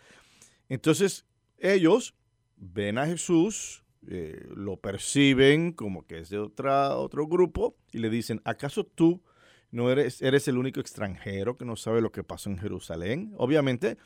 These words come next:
él también venía de Jerusalén. Y es irónico porque le están preguntando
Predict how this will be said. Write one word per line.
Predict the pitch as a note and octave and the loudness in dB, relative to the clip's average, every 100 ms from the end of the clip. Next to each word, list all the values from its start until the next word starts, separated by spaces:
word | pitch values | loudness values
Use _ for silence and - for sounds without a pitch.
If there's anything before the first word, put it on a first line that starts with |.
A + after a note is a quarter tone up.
| _ _ _ | _ _ _
él | A2+ A2 | -6 -4
también | D3 A#2+ A#2 | -2 -2 -2
venía | B2+ G2+ | -2 -4
de | E2+ | -6
Jerusalén. | D#2+ G2 - C3 E3+ E2+ _ _ _ _ _ _ _ _ _ _ _ _ _ _ - | -8 -12 -6 -4 -4 -6 _ _ _ _ _ _ _ _ _ _ _ _ _ _ 0
Y | A#2+ | 6
es | E3 B3+ | 6 6
irónico | A#3 F3+ G#3 E3+ A#2 - | 8 8 8 4 0 -4
porque | G#2 A2+ | -6 -6
le | |
están | G#2 - D#3+ | -4 0 0
preguntando | G3 A3 G#3+ F3+ F3+ F#3 C3+ A#2 | 0 -2 -2 0 2 4 4 0